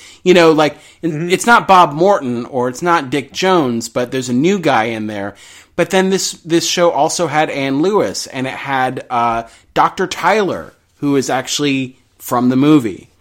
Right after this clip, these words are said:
Speaker 2: She's the one who ki-, she wasn't a doctor in the movie, but
Speaker 1: She
Speaker 2: she's a
Speaker 1: kisses
Speaker 2: gr-,
Speaker 1: him. She's part
Speaker 2: she
Speaker 1: of
Speaker 2: has
Speaker 1: the
Speaker 2: big
Speaker 1: building
Speaker 2: glasses,
Speaker 1: process.
Speaker 2: yeah.
Speaker 1: Yeah. So she's in this. Uh, I do wonder
Speaker 2: The
Speaker 1: if
Speaker 2: old
Speaker 1: there was
Speaker 2: man
Speaker 1: like
Speaker 2: is in it, and Reed is in it.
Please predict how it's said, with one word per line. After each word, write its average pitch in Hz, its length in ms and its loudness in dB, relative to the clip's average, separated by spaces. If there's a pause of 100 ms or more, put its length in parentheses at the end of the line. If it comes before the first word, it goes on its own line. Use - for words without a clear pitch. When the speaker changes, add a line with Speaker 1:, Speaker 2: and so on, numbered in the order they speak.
(200)
Speaker 2:
She's 185 220 -6
the 202 80 4
one 190 100 2
who 151 100 0
ki-, 175 280 -8
she 214 140 -2
wasn't 226 240 2
a 180 40 2
doctor 156 380 -2
in 185 60 -4
the 185 40 -4
movie, 190 160 -4
but 170 140 -8
Speaker 1:
She - 140 0
Speaker 2:
she's 180 40 -2
a 175 40 -2
Speaker 1:
kisses 185 320 2
Speaker 2:
gr-, 139 60 -6
Speaker 1:
him. 123 80 -2
She's 202 180 -4
part 202 220 6
Speaker 2:
she 185 40 6
Speaker 1:
of 180 60 4
Speaker 2:
has 160 80 8
Speaker 1:
the 147 40 6
Speaker 2:
big 165 120 2
Speaker 1:
building 147 300 4
Speaker 2:
glasses, 95 420 -2
Speaker 1:
process. - 20 -6
Speaker 2:
yeah. 113 240 -4
Speaker 1:
Yeah. 90 240 -10 (400)
So - 180 -6
she's 208 320 0
in 139 180 0
this. 98 380 -8
Uh, 127 240 -6 (320)
I 147 120 2
do 196 220 0
wonder 180 520 4
Speaker 2:
The 135 80 -4
Speaker 1:
if 143 60 0
Speaker 2:
old 160 100 2
Speaker 1:
there 147 80 4
was 143 120 6
Speaker 2:
man 170 120 4
Speaker 1:
like 170 80 0
Speaker 2:
is 156 80 -6
in 170 80 -4
it, 170 200 -4
and 147 260 -8
Reed 143 240 -4
is 147 140 0
in 143 100 0
it. - 340 -6